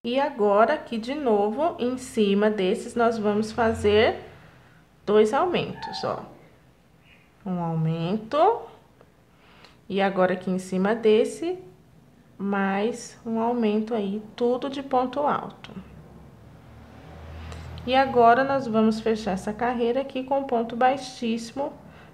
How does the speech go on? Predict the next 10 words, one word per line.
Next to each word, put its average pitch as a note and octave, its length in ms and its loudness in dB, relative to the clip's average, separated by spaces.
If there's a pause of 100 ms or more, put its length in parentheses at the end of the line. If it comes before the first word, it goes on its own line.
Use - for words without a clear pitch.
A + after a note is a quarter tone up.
(120)
na A#3 460 0 (240)
correntinha A#3+ 720 -2
aqui, - 240 -12
ó. - 80 -12 (840)
Olha F#3+ 160 -6
só - 180 -10
como E3+ 220 -10
é F3 80 -10
que - 120 -16
ficou. A#3 680 0